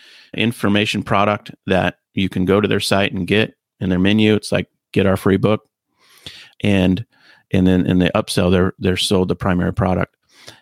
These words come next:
And that has turned into one of their primary landing pages on their website. And it converts. I mean, it works.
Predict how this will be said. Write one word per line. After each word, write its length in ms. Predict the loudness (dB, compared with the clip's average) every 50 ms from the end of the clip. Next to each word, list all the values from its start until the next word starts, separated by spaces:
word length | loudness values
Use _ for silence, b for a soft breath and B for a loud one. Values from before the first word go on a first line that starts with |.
| B _
And 300 | -2 0 2 2 2 2
that 320 | 2 2 2 0 0 -2 -2
has 360 | -2 0 0 0 -2 -4 -6
turned 300 | -6 -2 -2 0 0 2
into 320 | 0 0 0 0 -2 0
one 140 | 0 2 2
of 60 | 2
their 100 | 2 0
primary 720 | 0 0 -2 0 2 2 2 2 2 2 2 0 -2 -4 -8 _ _ _ _ _ -4
landing 360 | -2 0 0 2 0 0 -2
pages 360 | -2 -2 -2 -2 -2 -2 -2
on 120 | 0 0 0
their 180 | 0 -2 -2
website. 460 | -2 -2 -2 -2 -2 -4 -4 -6 -4 -2
And 120 | 0 0 0
it 60 | 0
converts. 480 | 0 0 2 0 0 -2 -2 -4 -4
I 60 | -2 0
mean, 120 | 0 2
it 80 | 2 2
works. 440 | 2 0 -2 -4 -10 -16 -20 -20